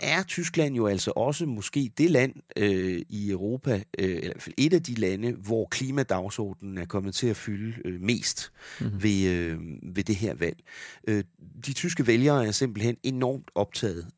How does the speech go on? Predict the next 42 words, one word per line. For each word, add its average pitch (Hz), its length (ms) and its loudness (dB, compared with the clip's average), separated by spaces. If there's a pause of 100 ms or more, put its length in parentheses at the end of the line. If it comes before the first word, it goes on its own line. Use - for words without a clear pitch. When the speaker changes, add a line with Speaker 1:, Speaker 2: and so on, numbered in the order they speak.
Speaker 1:
af, 92 300 2
af 98 140 -4
klimadagsordenen 92 1000 -6
i 90 100 -4
øjeblikket, 95 540 -2
og - 160 -8
det 113 100 -2
har 120 120 -2
sendt - 440 -6
rigtig 127 320 -2
mange 98 280 -2
vælgere, 95 480 -2
øh, 80 240 -6
over 95 220 -4
til - 220 -8
de 80 60 -12
grønne. 85 420 -8 (520)
Sådan 117 300 0
så 110 140 -2 (300)
det 113 80 -2
kunne 113 100 -6
godt 139 180 6
se 156 100 2
ud 135 60 2
til, 139 120 0
at 113 40 0
de 113 60 -6
grønne 113 340 2
har 123 140 0
kunnet 110 340 -4
tage 123 180 2
nogle 135 160 -2
stemmer, 110 320 2 (140)
både 143 300 8
fra 127 200 0
højre 98 360 2
og 127 180 2
fra 104 200 0
venstre, 87 480 -6
altså 90 220 -2
både 120 300 4
fra 92 280 -4